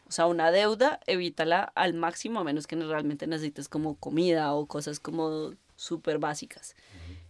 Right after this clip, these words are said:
Speaker 1: Y eso me parece importante.
Speaker 2: Ujú.
Speaker 1: Y creo que tuve suerte. O sea, ¿no? No sé, a mí me parece que
Speaker 2: Sí,
Speaker 1: es
Speaker 2: claro.
Speaker 1: Y bueno, por ejemplo, te vienes a vivir a Alemania, eres un hombre independiente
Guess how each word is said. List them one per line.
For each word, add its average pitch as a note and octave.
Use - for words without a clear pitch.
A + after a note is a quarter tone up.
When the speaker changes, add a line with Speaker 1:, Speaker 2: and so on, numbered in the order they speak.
Speaker 1:
Y F#3
eso G#3
me F#3+
parece D3+
importante. D3+
Speaker 2:
Ujú. F2
Speaker 1:
Y E3+
creo D#3
que -
tuve D#3
suerte. -
O -
sea, D3+
¿no? E3+
No D#3
sé, D3+
a D3+
mí E3+
me F#3
parece F#3+
que F3+
Speaker 2:
Sí, F#2+
Speaker 1:
es F#2+
Speaker 2:
claro. F#2
Speaker 1:
Y G3
bueno, E3+
por F#3+
ejemplo, F#3+
te G#3
vienes G#3
a A3+
vivir A3+
a E3+
Alemania, F3
eres D#3+
un E3
hombre E3+
independiente F3+